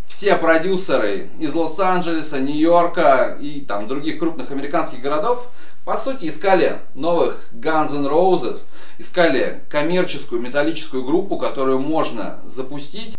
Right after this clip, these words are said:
И в один из обычных сентябрьских дней восемьдесят девятого года демозапись Alice in Chains попалась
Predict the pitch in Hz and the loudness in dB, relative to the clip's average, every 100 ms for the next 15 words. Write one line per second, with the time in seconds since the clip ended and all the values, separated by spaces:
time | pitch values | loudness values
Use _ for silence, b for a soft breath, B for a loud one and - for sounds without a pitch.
0 | - 240 208 180 185 165 - - - - | -4 0 2 2 2 0 0 -2 -2 -2
1 | - 196 233 - 143 - 156 147 160 135 | -4 -4 -2 -2 -2 -2 -2 -2 -2 0
2 | - 123 123 170 196 196 B B B B | -2 -2 -2 -2 -2 -2 B B B B
3 | B - 113 151 147 139 123 - 113 135 | B -2 -2 0 0 -2 -2 -2 -2 -2
4 | 147 131 120 120 165 226 226 208 165 190 | 0 0 0 0 0 0 0 -2 0 2
5 | 185 160 180 - - - 165 156 135 151 | 2 2 2 2 -2 -2 0 0 0 -2
6 | - 214 247 - - 190 202 160 - | -2 -2 -2 -2 0 0 2 0 0